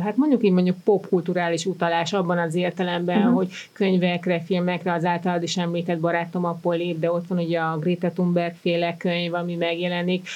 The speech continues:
Speaker 1: hogy, ö, te magad is, feltételezem, hogy ilyen tartalmak fogyasztója vagy,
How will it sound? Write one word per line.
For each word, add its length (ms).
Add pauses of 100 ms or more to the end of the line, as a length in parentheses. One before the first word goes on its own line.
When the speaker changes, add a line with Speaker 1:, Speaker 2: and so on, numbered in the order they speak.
(120)
Speaker 1:
hogy, 340
ö, 320 (340)
te 160
magad 360
is, 640 (120)
feltételezem, 540
hogy 160
ilyen 300
tartalmak 720
fogyasztója 800
vagy, 380